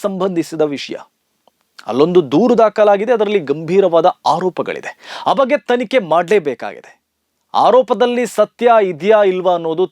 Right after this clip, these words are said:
ತನಿಖೆಯಿಂದಷ್ಟೇ ಗೊತ್ತಾಗ್ಬೇಕಾಗಿದೆ. ಹಾಗಾಗಿ ಎಸ್ ಐ ಟಿ ರಚನೆಯಾಗಿದೆ. ಆದ್ರೆ ಈ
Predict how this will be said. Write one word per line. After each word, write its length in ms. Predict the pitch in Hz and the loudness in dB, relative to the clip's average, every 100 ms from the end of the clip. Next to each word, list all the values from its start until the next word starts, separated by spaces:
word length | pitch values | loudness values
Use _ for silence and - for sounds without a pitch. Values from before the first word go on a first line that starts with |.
| 160 | -4
ತನಿಖೆಯಿಂದಷ್ಟೇ 800 | 160 156 170 156 143 135 - 160 120 | -8 -6 -4 -4 -6 -8 -6 -4 -4
ಗೊತ್ತಾಗ್ಬೇಕಾಗಿದೆ. 720 | - 120 98 95 92 - - - _ _ - 147 | -2 -4 -2 -8 -10 -12 -20 -20 _ _ -6 0
ಹಾಗಾಗಿ 340 | 180 202 165 190 - - - - 156 | 0 2 0 0 -6 -20 -20 -4 -2
ಎಸ್ 180 | 233 - 285 | -2 0 -2
ಐ 40 | 262 | 0
ಟಿ 100 | 254 247 214 _ _ - | -2 -2 -4 _ _ -12
ರಚನೆಯಾಗಿದೆ. 640 | 208 220 233 220 113 - - _ _ _ _ - 196 | -10 -10 -6 -6 -6 -12 -18 _ _ _ _ -4 0
ಆದ್ರೆ 220 | 226 233 226 _ | 4 4 4 _
ಈ 20 | 170 | -6